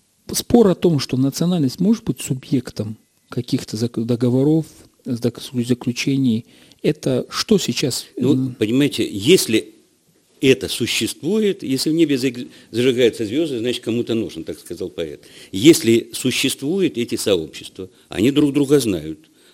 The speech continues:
Speaker 2: они ощущают, э, э, э, значит, э, доверяют друг другу, значит,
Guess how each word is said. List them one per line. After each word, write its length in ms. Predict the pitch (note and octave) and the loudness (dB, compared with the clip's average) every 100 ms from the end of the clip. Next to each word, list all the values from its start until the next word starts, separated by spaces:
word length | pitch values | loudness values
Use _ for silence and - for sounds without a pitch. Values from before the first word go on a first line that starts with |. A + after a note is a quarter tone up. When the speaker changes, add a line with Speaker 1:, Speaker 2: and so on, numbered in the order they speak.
| _ | _
Speaker 2:
они 340 | G2 A2 C3+ | -2 2 2
ощущают, 840 | C#3 C3 D#3+ D3 - E2 D2 D2+ - - - - _ _ | 2 0 0 0 0 -2 -2 -6 -12 -20 -20 -20 _ _
э, 600 | G#2+ G#2 G2+ G2+ G2+ F#2+ - _ - | -2 0 2 2 2 -2 -10 _ -10
э, 40 | - | -2
э, 1700 | A2 G#2+ G#2+ G#2 G2 - G#2+ A2+ A2 A2 G#2+ A2+ A2 A2 - A#2 G#2 | 2 4 4 4 2 0 -4 -4 -4 -8 -8 -8 -6 -8 -8 -8 -2
значит, 480 | B2+ A#2+ - A#2+ A#2+ | 0 2 0 0 0
э, 360 | A2 G#2+ G#2+ - - - | 4 4 4 0 -14 -14
доверяют 1300 | F2+ G2+ - - A#2+ D3+ F3+ D#3 G#2 F#2+ G2+ G#2 A2 | -10 -8 -6 -4 6 8 10 10 8 6 4 -2 -4
друг 260 | B2 B2+ | -2 0
другу, 340 | A#2 C3+ C3 A2 | 0 0 0 -2
значит, 440 | G2+ C3 D3 - | 2 2 2 -4